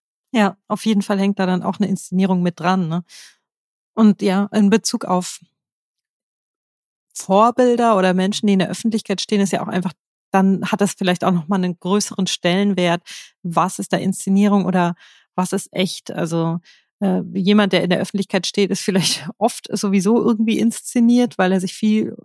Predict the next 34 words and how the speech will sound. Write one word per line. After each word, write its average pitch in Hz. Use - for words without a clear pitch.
er 202
oder 190
sie 202
sich 196
viel 220
mehr 208
Gedanken 208
darum 202
machen 202
muss, 208
äh, 208
wie 208
man 214
sich 202
präsentiert 202
oder 185
wie 208
man 196
dargestellt 202
wird. 208
Ähm, 202
und, 180
ja, 196
es -
wird 180
jetzt 196
ja 180
auch 180
einfach 190
sehr, 185
sehr 190
viel -
darüber 185
diskutiert 196